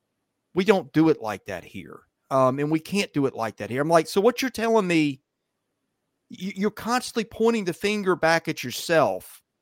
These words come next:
is if there's some kind of entity that, that's got control of you, that, that, that you have a,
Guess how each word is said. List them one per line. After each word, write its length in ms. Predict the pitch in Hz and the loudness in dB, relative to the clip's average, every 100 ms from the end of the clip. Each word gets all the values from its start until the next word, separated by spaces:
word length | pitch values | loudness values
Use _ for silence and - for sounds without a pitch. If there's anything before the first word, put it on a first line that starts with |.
| _ _ _ _ _ _ _ - | _ _ _ _ _ _ _ 0
is 160 | 175 | 4
if 120 | 202 | 4
there's 180 | 214 190 | 4 -2
some 220 | - 220 | 0 -2
kind 300 | 208 185 196 | -2 0 0
of 100 | 175 - | 0 0
entity 840 | 185 208 - 156 139 110 107 107 _ _ _ _ _ _ _ _ _ _ _ | 0 0 -4 -6 -8 -10 -12 -16 _ _ _ _ _ _ _ _ _ _ _
that, 180 | 180 - | -2 0
that's 180 | 170 - | -2 2
got 300 | 190 185 - | 4 4 0
control 500 | 151 - 190 220 185 | -10 -2 2 4 6
of 220 | 147 127 | 4 2
you, 340 | 127 127 120 - _ _ _ _ _ _ | -2 -2 -4 -10 _ _ _ _ _ _
that, 180 | 165 160 | -16 2
that, 260 | 202 202 151 | 2 2 -2
that 220 | 190 - | -2 0
you 80 | 214 | 2
have 220 | 208 | 2
a, 60 | 185 | 0